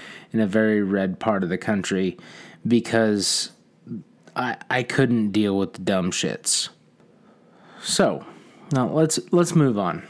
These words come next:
So the conspiracy theory that I wanna talk about, though, I don't, I don't wanna harp on covid because everybody's kind of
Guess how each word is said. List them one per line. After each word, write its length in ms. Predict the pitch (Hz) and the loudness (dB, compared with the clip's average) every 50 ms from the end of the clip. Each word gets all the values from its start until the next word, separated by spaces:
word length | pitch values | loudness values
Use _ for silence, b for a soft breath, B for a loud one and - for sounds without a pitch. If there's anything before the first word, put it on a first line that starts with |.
| - | -14
So 240 | - - - 185 185 | -6 0 2 2 2
the 340 | 170 151 - - 175 160 180 | 2 0 -4 -2 0 0 2
conspiracy 840 | 175 - 185 180 170 - - - 247 254 262 247 226 180 - 165 143 | 4 4 4 4 4 2 0 0 2 4 4 4 2 4 4 2 2
theory 320 | - - 143 139 131 127 113 | 4 4 4 4 4 4 4
that 160 | 110 110 107 | 2 2 2
I 80 | 104 | 2
wanna 260 | 104 101 117 117 117 107 | 2 2 2 2 2 0
talk 380 | - - - 110 82 95 - | 0 0 -2 -2 -2 -2 -4
about, 320 | 80 71 76 58 - - - | -4 -4 -4 -4 -4 -4 -6
though, 180 | 67 64 65 | -8 -4 -2
I 80 | 82 113 | 0 2
don't, 320 | 120 139 143 131 107 90 | 2 2 2 2 0 -2
I 80 | 101 127 | 0 2
don't 220 | 139 143 139 127 | 2 2 2 2
wanna 160 | 120 110 101 | 2 2 2
harp 440 | 90 - - - 117 107 101 - - | 0 -2 -2 0 0 0 0 0 0
on 180 | 101 87 90 87 | -2 -2 -2 -4
covid 580 | - - - 127 120 117 107 104 104 98 98 | -6 -2 0 2 2 2 2 2 0 0 0
because 320 | 101 110 107 - 113 104 107 | -2 0 0 0 0 0 2
everybody's 480 | 113 110 113 113 98 117 107 104 92 | 0 2 2 0 0 0 0 0 -2
kind 240 | - - - 110 101 | -2 -2 -2 0 0
of 260 | 95 90 82 - - | 0 -2 -4 -8 -14